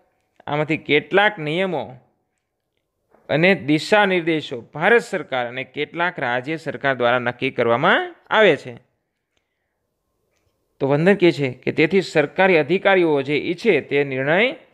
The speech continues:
લઈ શકે છે અને તેને નિયમ બનાવી શકે છે. માતાએ હસતા હસતા કહ્યું, "વંદન, નહીં, એવું નહીં કે સરકાર જે કરવા માંગે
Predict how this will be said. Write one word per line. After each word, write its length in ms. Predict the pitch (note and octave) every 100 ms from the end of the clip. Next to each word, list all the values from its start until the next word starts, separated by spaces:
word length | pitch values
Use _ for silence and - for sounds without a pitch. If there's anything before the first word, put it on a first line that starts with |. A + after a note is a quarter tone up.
| _ _ _ -
લઈ 180 | F3+ A#3
શકે 340 | - G3 C3+
છે 260 | B2+ B2 - _ _ _ -
અને 220 | C#3 D#3+
તેને 300 | - C#3+ D3
નિયમ 560 | C#3+ C#3 D#3 A3+ F4 E4+ _ -
બનાવી 300 | E3 G3+ G#3+
શકે 260 | A#3 A3+
છે. 280 | A3+ A#3 A#3+ A3+ _ _ _ _ _ _ _ _ _ _ _ _ -
માતાએ 360 | C3+ C3 D#3 E3
હસતા 440 | E3 E3 B3+ G#3
હસતા 220 | F#3+ F3+
કહ્યું, 320 | E3+ E3+ E3 C#3
"વંદન, 540 | F3 A#3+ A#3 D#3 A#2+ - _ _ _ _
નહીં, 380 | D#3 G#3+ G#3 G2+
એવું 220 | F3 A3+
નહીં 400 | B3+ C#4+ A3 B2+ B2+ _ _ _ _ _ _
કે 60 | D#3+
સરકાર 420 | D#3 F3+ G3+ G3
જે 120 | G3
કરવા 280 | G3 F3+ G3+
માંગે 500 | G3+ G3 D#3+ C3